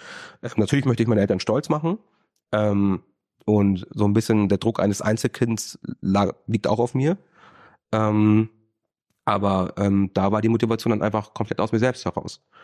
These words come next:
Und wie gesagt, man hat dann am Anfang vom Studium besonders viel Gas gegeben, weil man vielleicht dachte,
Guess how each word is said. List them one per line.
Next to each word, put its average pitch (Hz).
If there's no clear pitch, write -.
Und 92
wie 107
gesagt, 107
man 95
hat 101
dann 101
am 104
Anfang 110
vom 107
Studium 107
besonders 107
viel 113
Gas 117
gegeben, 117
weil 101
man 98
vielleicht -
dachte, 101